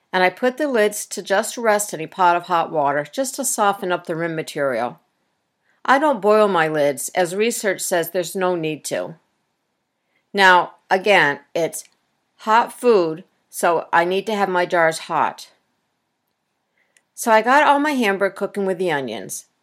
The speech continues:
I didn't break the Hamburg up as much as I did when I canned plain Hamburg, because I was hoping it wouldn't come out as mushy as it did before. Well, I shouldn't really use the word mushy. It just came out very, very soft.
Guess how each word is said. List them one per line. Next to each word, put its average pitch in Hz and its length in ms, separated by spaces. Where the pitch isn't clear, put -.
I 190 100
didn't 254 220
break 247 220
the 214 80
Hamburg 165 480
up 160 180
as 156 140
much 190 240
as 160 100
I 160 120
did 175 260
when 160 100
I 151 100
canned 156 440
plain 190 240
Hamburg, 139 540
because 254 320
I 240 80
was 226 140
hoping 269 360
it 196 120
wouldn't 196 240
come 196 180
out 180 120
as 165 200
mushy 170 420
as 156 140
it 165 100
did 160 160
before. 151 640
Well, 247 280
I 262 120
shouldn't 285 280
really 214 240
use 185 200
the 190 60
word 170 180
mushy. 156 580
It 247 140
just 294 180
came 254 180
out 170 280
very, 180 320
very 160 260
soft. - 640